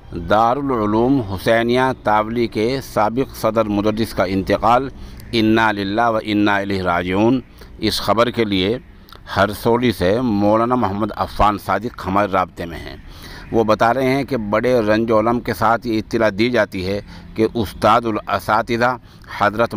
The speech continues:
मौलाना मोहम्मद यासीन रहमतुल्लाह अलैह का आज दोपहर इंतकाल हो गया है। मरहूम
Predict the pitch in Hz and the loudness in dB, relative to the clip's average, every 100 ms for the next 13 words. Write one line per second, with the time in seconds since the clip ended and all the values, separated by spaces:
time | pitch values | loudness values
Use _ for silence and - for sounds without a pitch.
0 | 95 101 107 117 123 123 104 110 104 95 | 0 2 2 2 0 0 -2 -4 -4 -2
1 | 98 98 - 117 120 120 - - - 101 | 0 0 0 0 0 -2 -8 -18 -4 0
2 | 104 107 104 107 101 101 113 113 80 - | 0 0 -2 -2 0 2 2 -2 -4 -12
3 | - - - - - - - 110 120 127 | -20 -20 -20 -20 -20 -20 -2 2 4 2
4 | - - 107 113 107 98 107 104 110 110 | -2 -2 0 0 -4 -2 -2 2 0 0
5 | 107 92 101 98 110 113 110 120 120 127 | -6 -4 -4 -2 0 2 2 2 2 -2
6 | 131 - - - - 107 110 104 120 131 | -8 -18 -20 -14 -2 0 0 0 0 2